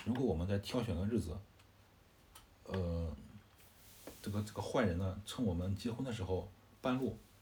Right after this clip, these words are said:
来偷袭我们，怎么办呀？我觉得现在一个好的方法就是尽快结婚。既然已经答应了，趁着其他诸侯呢还不知道这件事儿，马上就把你女儿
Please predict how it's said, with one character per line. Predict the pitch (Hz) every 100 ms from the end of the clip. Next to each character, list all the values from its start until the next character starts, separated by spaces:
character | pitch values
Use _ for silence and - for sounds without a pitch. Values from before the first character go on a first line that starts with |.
| - - -
来 | 92
偷 | - 151
袭 | 110
我 | 107
们， | 76 82 -
怎 | 87
么 | -
办 | 92
呀？ | 87 - - - - - - - - - - -
我 | 85
觉 | 85
得 | 104
现 | 101 135
在 | 110 104
一 | 92
个 | 98
好 | 98 -
的 | 92
方 | 87 92
法 | 95 - -
就 | -
是 | - 95 - - - - - -
尽 | - 123
快 | 110
结 | 90
婚。 | 90 101 - - - - - -
既 | - 123
然 | 117
已 |
经 | 87 98
答 | - 113
应 | 131 90
了， | - - - - - -
趁 | - 107
着 |
其 | 104
他 | 113 101
诸 | 113
侯 | - 87
呢 | 87 98 -
还 | -
不 | 110
知 | 120
道 | 127
这 | 104
件 | 85 80
事 | -
儿， | 107 - - -
马 | 85 -
上 | 147 - - - - -
就 | 95
把 | 87
你 | 85
女 | 92 73
儿 | -